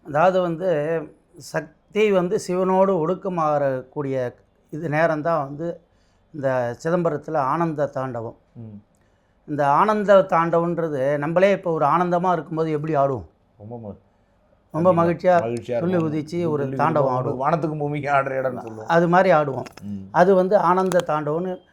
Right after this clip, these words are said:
Speaker 1: அங்க நடராஜர் ஆடுவார். அதே மாதிரி வந்து நம்ம வந்து திருவாரூர்ல பாத்தீங்கன்னா, ஆ, அஜபா நடனம்.
Speaker 2: அஜபா நடனம்.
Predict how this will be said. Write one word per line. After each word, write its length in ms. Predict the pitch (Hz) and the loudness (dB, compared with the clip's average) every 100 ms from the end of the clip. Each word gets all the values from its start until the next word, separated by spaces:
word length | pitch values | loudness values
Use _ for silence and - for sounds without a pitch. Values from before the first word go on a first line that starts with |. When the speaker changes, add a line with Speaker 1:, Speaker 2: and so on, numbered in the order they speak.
| _ | _
Speaker 1:
அங்க 160 | - 147 | -8 -4
நடராஜர் 460 | 143 147 175 156 135 | -2 2 2 2 0
ஆடுவார். 360 | 131 127 113 - - - - - - _ | -2 -2 -8 -12 -18 -14 -14 -16 -20 _
அதே 280 | 160 190 233 | 0 2 4
மாதிரி 260 | 226 190 | 4 4
வந்து 440 | 175 170 196 127 - _ _ _ _ _ | 2 0 0 0 -4 _ _ _ _ _
நம்ம 320 | 170 180 190 | -2 4 6
வந்து 500 | 180 175 208 180 147 | 6 4 2 2 0
திருவாரூர்ல 720 | - 196 233 220 196 170 156 | 0 6 8 8 6 2 0
பாத்தீங்கன்னா, 840 | 147 156 151 160 160 156 131 147 151 _ _ _ _ _ _ _ _ _ - | 0 -2 -4 -6 -4 -4 -4 -6 -8 _ _ _ _ _ _ _ _ _ -6
ஆ, 580 | 151 151 147 143 147 156 | 0 2 2 2 0 2
அஜபா 360 | 180 220 214 | 4 8 6
நடனம். 360 | 180 151 147 110 | 6 2 2 0
Speaker 2:
அஜபா 100 | 110 | -6
நடனம். 320 | 101 87 90 | -8 -14 -16